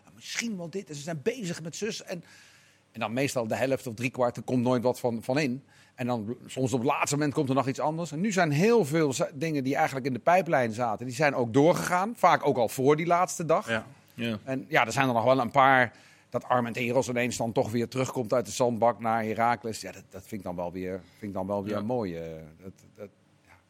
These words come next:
Speaker 2: Ook een beetje het volk, eh, de Heracles supporters worden daar ook weer vermaakt mee, hè?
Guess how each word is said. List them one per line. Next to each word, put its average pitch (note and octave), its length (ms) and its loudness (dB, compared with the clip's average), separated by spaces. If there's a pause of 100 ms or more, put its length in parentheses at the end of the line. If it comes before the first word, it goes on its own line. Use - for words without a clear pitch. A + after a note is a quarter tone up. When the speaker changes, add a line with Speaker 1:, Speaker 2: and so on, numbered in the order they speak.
(160)
Speaker 2:
Ook A2 100 -8
een B2+ 80 -2
beetje A2+ 240 0
het G#2+ 100 -4
volk, B2+ 400 0
eh, G2 360 0
de G#2 200 -2
Heracles A2+ 500 2
supporters F#2+ 440 -6
worden F2+ 220 -6
daar F2 160 -6
ook F2+ 120 -8
weer F#2 120 -8
vermaakt F2 380 -10
mee, E2+ 180 -12
hè? G2+ 80 -12